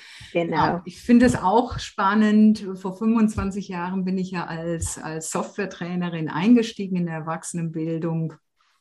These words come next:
Speaker 2: und bin so mit der Zeit mitgewachsen, kann also mit diesen ganzen Sachen auch umgehen, aber merke auch in, in den ganzen Trainings, die ich leite, die gemischten Gruppen von,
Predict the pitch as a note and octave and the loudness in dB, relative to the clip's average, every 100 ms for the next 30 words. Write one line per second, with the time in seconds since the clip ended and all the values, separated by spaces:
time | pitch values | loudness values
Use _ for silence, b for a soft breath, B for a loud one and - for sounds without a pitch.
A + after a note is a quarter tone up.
0 | - _ _ - G3 F3+ D#3 E3 F3 F#3+ | -20 _ _ -2 0 2 0 2 2 2
1 | F#3+ F3+ E3+ F3 D3+ D3+ F#3+ A3 A3 F3+ | 2 0 -4 -4 -4 -2 -2 0 -2 0
2 | F3 F3 - F3 F3 E3+ E3 D#3 D#3+ D#3+ | 0 0 -6 -8 -6 -6 -4 -6 -6 -8
3 | D#3+ D#3+ D#3+ D#3+ D3+ D#3 - D#3+ D3+ B | -8 -8 -8 -6 -6 -6 -6 -8 -8 B
4 | B B B - F3 F3+ F#3 E3+ F#3 A3 | B B B -4 0 2 2 0 2 2
5 | B3 A3+ A#3+ C4+ B3 B3 A#3+ A#3+ A#3 B | 2 4 6 8 8 6 4 4 0 B
6 | B B F#3+ F#3+ G3 F#3+ G3+ A3 G#3+ D#3 | B B -4 0 0 0 -2 -4 -4 -4
7 | F3+ F#3 F3+ - F#3+ E3+ F3 E3+ F3 F3 | -2 -2 -4 -8 -6 -4 -4 -4 -2 -2
8 | E3+ F3 G3 F#3+ G#3 G3+ A#3 C4 C4+ B3 | -2 -4 -4 -2 -4 -2 2 6 6 6
9 | A3+ - G3+ F#3+ F3+ F#3 F#3 F#3 G#3+ C4 | 2 -4 -6 -4 -4 -4 -6 2 4 4
10 | - - B3+ - A#3 A#3 G#3 F#3+ - G#3+ | 2 2 2 4 2 0 -2 -4 -4 -2
11 | A3 A3 G#3+ | 4 4 4